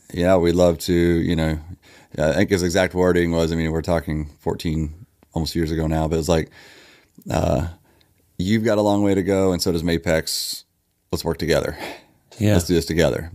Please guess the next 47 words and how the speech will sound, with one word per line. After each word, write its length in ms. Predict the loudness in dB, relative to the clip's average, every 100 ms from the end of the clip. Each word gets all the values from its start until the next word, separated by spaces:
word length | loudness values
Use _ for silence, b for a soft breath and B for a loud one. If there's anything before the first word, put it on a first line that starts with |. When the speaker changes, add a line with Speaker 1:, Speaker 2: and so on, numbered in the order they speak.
| -4
Speaker 1:
you 120 | 2
know, 120 | 2 4
kind 200 | 2 0
of 80 |
thing. 360 | 0 0 0 -4 -2
And, 340 | 0 2 2
um, 460 | 2 2 2 -2 -6 b b b b b b
and 160 | -2 0
so 400 | 2 4 4 4
that's 260 | 2 -2 -4
kinda 240 | 0 2
how 120 | 4
we 100 | 4
always 200 | 4 2
worked 220 | 2 0 -2
it. 80 | -2
Like, 160 | 0
I 80 | 2
never, 580 | 2 4 4 4 2 -2 b b b b _ _ _ _ -12
it, 200 | -10 -4
you 120 | -2
know, 300 | 0 -2 -6 _ _
everything 320 | 0 2 4 4
he, 220 | 2 2
and 400 | 2 0 -4 -12 _ _ _ _ _
he 140 | 0
did 160 | 2 4
a 40 |
lot 180 | 4 4
of 60 | 4
great 160 | 2 2
things 240 | 0 0
for 80 | 0
me. 380 | 2 2 2 0
Um, 480 | -2 -2 -2 -6 -6
you 100 | -4
know, 80 | -2
asked 160 | -2
me 60 | 0
to 40 |
be 40 | -2
involved 300 | 2 2 2
in 20 |
a 20 | 2
lot 200 | 2 0
of 80 |
stuff, 720 | -2 2 4 4 0 -16 -18